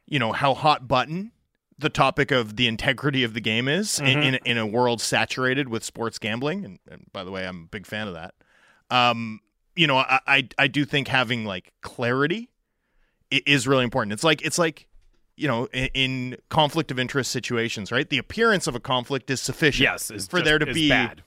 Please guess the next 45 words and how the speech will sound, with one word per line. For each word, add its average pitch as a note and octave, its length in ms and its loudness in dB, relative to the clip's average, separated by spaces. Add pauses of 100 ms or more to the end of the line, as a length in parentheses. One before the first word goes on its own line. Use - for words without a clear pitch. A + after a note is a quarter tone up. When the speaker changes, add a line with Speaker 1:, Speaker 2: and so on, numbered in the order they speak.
Speaker 2:
Yeah. A2+ 160 -10
Speaker 1:
for F3+ 100 0
there D#3 140 4
to D3 80 2
be D3+ 160 2
a B2 60 -2
conflict, C3+ 520 -2 (280)
regardless D3+ 560 2
of C#3+ 60 2
whether B2+ 220 4
or B2 40 2
not B2+ 160 0
the - 60 -14
person C3 340 -2
acted, B2 560 -4 (420)
uh, A#2 240 4
a-, C#3 200 2
appropriately C3 580 0
or A2+ 80 2
not. A2 240 -2 (240)
Th-, C3 200 -10
that's C3 280 2
sort C3 180 2
of G2+ 100 -4
where A#2 160 2
we, A2+ 180 0
where A2 200 0
we G#2 160 -2
end G2+ 100 -2
up G#2 120 -4
landing G2+ 340 -2
here, G#2 140 0
and A2 100 4
I B2+ 180 4
don't B2 160 2
think B2 140 -6
we G#2+ 60 -4
have G#2 140 -2
to G#2 60 -6
get F#2+ 140 -4
into F#2+ 180 -6
it F2+ 80 -8
further G2 220 -6
than F2 100 -8
that, F2+ 200 -10